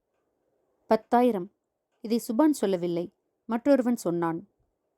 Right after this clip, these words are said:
இம்முறை பகவான் தாஸ் முகத்தில் எந்தவித உணர்ச்சியும் காணோம்.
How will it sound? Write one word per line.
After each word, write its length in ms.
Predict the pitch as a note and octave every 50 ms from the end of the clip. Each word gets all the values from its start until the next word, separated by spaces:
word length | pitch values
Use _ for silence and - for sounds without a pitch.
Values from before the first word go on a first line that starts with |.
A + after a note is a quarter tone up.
| _ _ _ _ _ _
இம்முறை 480 | - A3+ A3 A3+ A3+ A3 B3+ E4 F4 - _ _ _ -
பகவான் 360 | A3 A3+ A3+ C#4+ E4+ E4+ D4+
தாஸ் 240 | B3+ A#3+ A3 - G#3+
முகத்தில் 560 | G#3 G3+ G#3+ - - B3+ A3 G3 G3 G#3+ - _
எந்தவித 440 | - A3+ A3+ B3+ D#4+ C4+ B3+ G#3 G#3+
உணர்ச்சியும் 480 | F#3+ F#3+ G#3+ A3 - - B3+ B3 A#3+ G#3+
காணோம். 460 | - F#3+ F3 F3 F3 F3+ E3+ F#3